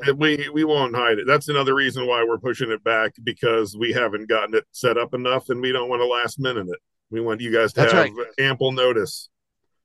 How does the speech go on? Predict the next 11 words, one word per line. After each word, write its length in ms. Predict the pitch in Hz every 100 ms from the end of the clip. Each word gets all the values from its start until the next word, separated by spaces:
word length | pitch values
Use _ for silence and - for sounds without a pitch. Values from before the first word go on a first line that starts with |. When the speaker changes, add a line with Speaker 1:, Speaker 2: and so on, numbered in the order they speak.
| _ _
Speaker 2:
We 260 | 156 156 143
are 220 | 123 123
all 160 | 143
about 320 | 147 139 135 123
quality 640 | 143 135 127 113 104 110
here 460 | 104 123 120 117 -
at 320 | 110 110 104
Double 300 | 113 113 117
Deuce 520 | 101 113 107 - - -
Industries. 840 | 117 110 101 - 92 80 71 - _ _ _ _ _ _ -
Speaker 1:
It's, 180 | -